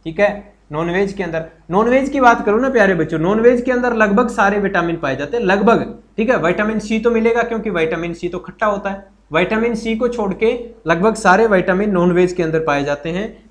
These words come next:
chicken, meat वगैरह के अंदर पाए जाते हैं, ठीक है।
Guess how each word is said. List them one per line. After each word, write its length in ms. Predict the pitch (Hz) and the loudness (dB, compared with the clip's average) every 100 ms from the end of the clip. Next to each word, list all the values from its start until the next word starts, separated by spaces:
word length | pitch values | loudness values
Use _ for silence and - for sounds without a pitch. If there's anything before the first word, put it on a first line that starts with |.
| - | -12
chicken, 300 | 185 202 190 | -8 -4 -2
meat 280 | 175 170 165 | -2 -2 -2
वगैरह 320 | 139 135 135 | -2 -2 -4
के 100 | 135 | -8
अंदर 180 | 123 120 | -10 -12
पाए 240 | 120 120 | -8 -8
जाते 260 | 117 113 123 | -10 -18 -20
हैं, 160 | 123 - - | -20 -20 -10
ठीक 160 | 165 226 | 0 4
है। 380 | 220 - - | 4 2 -10